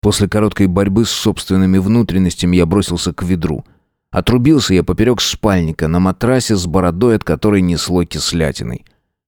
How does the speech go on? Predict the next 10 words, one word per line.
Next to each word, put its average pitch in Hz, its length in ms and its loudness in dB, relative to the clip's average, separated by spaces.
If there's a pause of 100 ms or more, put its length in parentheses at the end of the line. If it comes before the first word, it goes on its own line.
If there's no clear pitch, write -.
(100)
Последнее, 95 460 2
что 87 180 0
я 85 60 2
запомнил, 92 640 0 (420)
был 95 200 0
шорох 107 340 0
снега 95 420 0
по 80 200 -2
оконному 80 440 -2
стеклу 95 600 -2